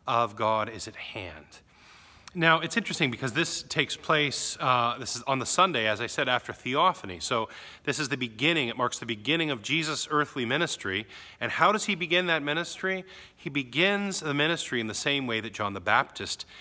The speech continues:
had preached. He begins by saying, "Repent." What does it mean to repent? Um, to repent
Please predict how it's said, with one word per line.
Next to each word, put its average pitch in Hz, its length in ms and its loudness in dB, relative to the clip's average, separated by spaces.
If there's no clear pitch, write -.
had 95 220 -10
preached. - 420 -8
He 113 80 -6
begins 143 800 0
by 101 180 0
saying, 117 540 -4
"Repent." - 840 -8
What 196 80 0
does 208 100 0
it 160 60 -4
mean 147 120 0
to 120 100 -4
repent? 92 560 -4
Um, 113 400 0
to 143 120 0
repent 175 460 2